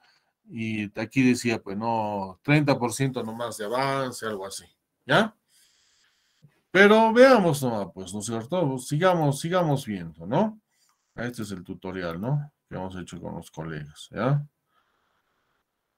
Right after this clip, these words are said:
Listo. Entonces, veamos aquí. Este, Chamilo Diapos, aquí está, ¿no es cierto? Entonces, vamos a crear otra lección, ¿no? Vamos a crear otra lección.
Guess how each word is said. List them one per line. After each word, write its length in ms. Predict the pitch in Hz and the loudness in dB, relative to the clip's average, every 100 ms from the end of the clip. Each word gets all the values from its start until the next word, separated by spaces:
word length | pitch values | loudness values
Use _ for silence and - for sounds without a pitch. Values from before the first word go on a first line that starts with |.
| _ 98 | _ -4
Listo. 580 | 120 110 101 - - - - - - | 0 2 0 -4 -14 -20 -20 -20 -20
Entonces, 260 | _ 156 147 | _ 4 10
veamos 400 | 196 233 226 175 | 12 12 12 10
aquí. 460 | 165 151 135 90 - _ _ _ _ _ _ _ _ _ _ _ _ _ _ _ _ _ _ _ _ _ _ _ _ _ _ _ _ _ _ | 6 6 4 2 -8 _ _ _ _ _ _ _ _ _ _ _ _ _ _ _ _ _ _ _ _ _ _ _ _ _ _ _ _ _ _
Este, 380 | 104 101 110 104 | -10 -8 -10 -8
Chamilo 460 | 120 131 151 135 | -4 0 4 4
Diapos, 600 | 127 143 143 160 170 160 | 4 4 4 2 0 2
aquí 180 | 131 110 | -2 -2
está, 300 | 104 - 90 | -8 -8 -8
¿no 80 | 98 | -8
es 60 | 104 | -6
cierto? 540 | 117 - 175 196 - _ - - - | -6 0 2 2 -2 _ -20 -20 -10
Entonces, 200 | 147 151 | 0 6
vamos 260 | 233 262 269 | 10 10 8
a 80 | |
crear 260 | 196 202 208 | 8 8 10
otra 340 | 202 202 202 165 | 8 8 8 6
lección, 720 | 147 - 202 190 135 98 - | 4 2 6 6 6 0 -8
¿no? 360 | 131 170 220 - _ _ _ | -2 0 -2 -6 _ _ _
Vamos 320 | 147 175 180 | 0 2 4
a 100 | 175 | 2
crear 280 | 147 151 160 | 4 4 4
otra 280 | 160 143 135 | 2 2 2
lección. 680 | 127 123 180 190 233 254 | 2 0 4 6 6 2